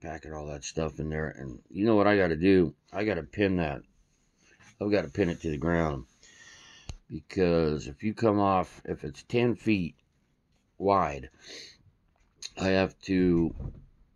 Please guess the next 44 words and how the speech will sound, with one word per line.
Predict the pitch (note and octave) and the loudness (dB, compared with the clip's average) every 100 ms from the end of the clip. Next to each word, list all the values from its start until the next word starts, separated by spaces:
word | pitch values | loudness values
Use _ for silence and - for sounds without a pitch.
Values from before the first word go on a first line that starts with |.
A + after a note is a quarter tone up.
| - | -8
the | F2+ | -6
runners | E2 G2 A#2 A2+ F2+ E2 | 0 2 4 6 4 0
on | E2+ F2 E2 | -4 -4 -2
underneath | E2+ F2 F2+ F#2+ - | 0 0 2 0 2
of | D#2+ C#2+ | 0 0
it. | D2 | -4
Looks | E2 F2 E2+ | -2 -2 -2
like | D#2 | -4
it's | D2 - - | -4 -12 -12
like | D2 C#2+ | -12 -12
a | - | -16
four-by-four. | - E2 E2 D#2+ D#2+ - D#2+ D#2+ E2 E2 - - - _ _ _ _ _ _ _ _ - - - _ _ _ _ _ _ | -4 0 2 2 0 0 2 4 4 2 -2 -14 -20 _ _ _ _ _ _ _ _ -20 -20 -20 _ _ _ _ _ _
It | - - | -16 -6
comes | G2+ F2+ E2+ | -2 0 0
in | F2+ F2 D#2+ - - | 0 0 -4 -10 -6
two | G2+ D#2+ | -6 -4
feet | F2+ F2 | -4 -2
on | D#2 D#2+ | -2 -4
each | C#2+ - | -6 -4
side, | - F#2 E2+ | 0 0 0
and | D2+ C#2+ | -4 -6
the | C#2+ | -6
runner | D2 D2 | -8 -8
goes | D2 C#2+ | -10 -10
down | B1 C#2 B1+ | -12 -12 -12
the | |
center. | - G2+ F#2 D2 | -6 -2 -2 -2
Well, | C2 C#2+ | -6 -4
that's | D#2+ D#2+ - | -4 -6 -6
where | D2 D2 | -6 -4
they | D2 C#2+ | -6 -8
put | - D#2 - | -6 -6 -6
the | |
blocks. | B1+ D2+ E2 C#2+ - | -8 -4 -4 -6 -12
So | C2+ | -2
I | F#2 | 0
put | C3 B2 | 0 -2
the | - | -2
blocks | C2+ F2+ F2+ - - - | 0 4 4 2 -8 -12
on | D#2 D#2+ | -10 -6
either | D#2+ C#2 D#2+ | -6 -4 2
end | G#2+ G2 | 4 4
of | D2 C#2 | 0 -4
it | C#2+ | -8